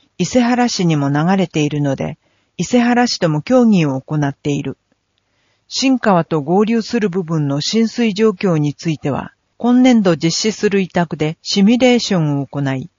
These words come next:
今後の対応策を考えていきたい。問い。避難所には、女性や高齢者などに配慮した生活必需品等の備蓄、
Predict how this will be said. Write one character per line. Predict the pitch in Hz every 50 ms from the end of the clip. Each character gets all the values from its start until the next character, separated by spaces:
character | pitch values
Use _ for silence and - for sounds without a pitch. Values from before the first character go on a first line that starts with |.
| _ _ _
今 | - 220 233 233 233
後 | 240 233
の | 226 226
対 | - - 208 214 220 226 233
応 | 226 220
策 | 202 - 190 160 - - 147
を | 139
考 | - - 147 147 165 170 170 165
え | 160 147
て | - 131
い | - 185
き | - - -
た | - - -
い。 | - - _ _ _ _ _ _ _ _ _ _ _ _ _ _ _ _ _ _ _ _ _ _ _ _ _ _ _ _ _ _ _ _ _ _ _ _
問 | - 185 180 180
い。 | 170 - _ _ _ _ _ _ _ _ _ _ _ _
避 | - - 202 208
難 | 214 240 254 254
所 | 226 240 240
に | 220 220 196
は、 | 160 139 117 - _ _ _ _ _
女 | 196 185 175
性 | - - 220 214 202 196
や | 190 185
高 | - - - 214 233 240
齢 | 254 262 247
者 | - 233 208
な | 185 180 175
ど | 160 156
に | 147 147 147
配 | 147 165 214 214
慮 | 196 160 160 147
し | - -
た | - 139 131 -
生 | - - - 226 233 -
活 | - 226 220 - 220 214
必 | - - - - 220
需 | 214 202 233
品 | 202 208 226 208 196
等 | - - 220 208 196
の | 175 151
備 | 147 135 165 151
蓄、 | - - - - - 156 147 -